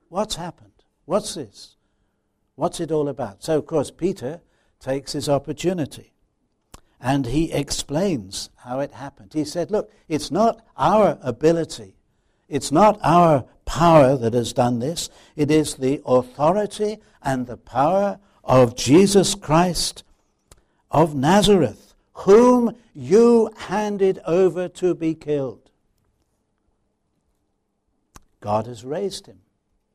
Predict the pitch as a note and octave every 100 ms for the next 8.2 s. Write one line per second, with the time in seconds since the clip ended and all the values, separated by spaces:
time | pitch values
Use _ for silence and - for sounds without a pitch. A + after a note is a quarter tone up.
0 | _ _ _ _ _ _ C#3+ B2+ B2 C#3+
1 | G3+ G#3+ B2 - _ _ _ _ _ _
2 | _ _ _ _ _ F3 E3+ E3+ D#3+ D3
3 | D3+ A3 A#3 F#3 G#2+ _ _ _ _ _
4 | _ _ _ A3 G#3+ F#3 D#3+ D3 - G#3
5 | G3 F#3+ - F3 A#2 D#3+ A3 A#3+ - _
6 | - D#3+ C#3+ A#3 C4 B3+ - - G#3+ A3+
7 | - G3 A3 A#3 E3+ C3 G3 G3 - G#3+
8 | D#3 G#2